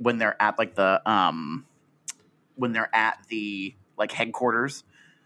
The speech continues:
everyone's playing Galaga in the background on their machines.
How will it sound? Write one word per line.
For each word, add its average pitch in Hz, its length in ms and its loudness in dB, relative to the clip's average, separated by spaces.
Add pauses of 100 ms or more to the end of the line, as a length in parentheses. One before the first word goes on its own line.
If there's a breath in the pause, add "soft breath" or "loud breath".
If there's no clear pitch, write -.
(220 soft breath)
everyone's 127 380 2
playing 117 380 -4
Galaga 90 540 0 (180)
in 104 60 -8
the 107 80 -2
background 87 560 0
on 80 120 0
their 80 120 -2
machines. - 640 -10